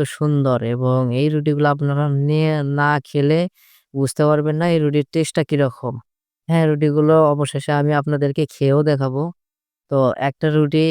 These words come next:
এবং ডাইল আমি দিয়ে খাচ্ছি, আমি নিয়ে এসে বসেছি, এবং আপনারা খাওয়ার পরে বুঝবেন যে রুটিটা আসলে কত সুন্দর। আর এই রুটিটা এত সুন্দর যে আপনাদেরকে আমি বোঝাতে পারবো না, আপনারা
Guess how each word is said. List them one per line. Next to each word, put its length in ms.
এবং 160
ডাইল 380
আমি 300
দিয়ে 220
খাচ্ছি, 400
আমি 160
নিয়ে 220
এসে 180
বসেছি, 420
এবং 220
আপনারা 400
খাওয়ার 400
পরে 280
বুঝবেন 400
যে 120
রুটিটা 400
আসলে 300
কত 240
সুন্দর। 420
আর 260
এই 160
রুটিটা 460
এত 180
সুন্দর 460
যে 140
আপনাদেরকে 560
আমি 280
বোঝাতে 380
পারবো 280
না, 160
আপনারা 300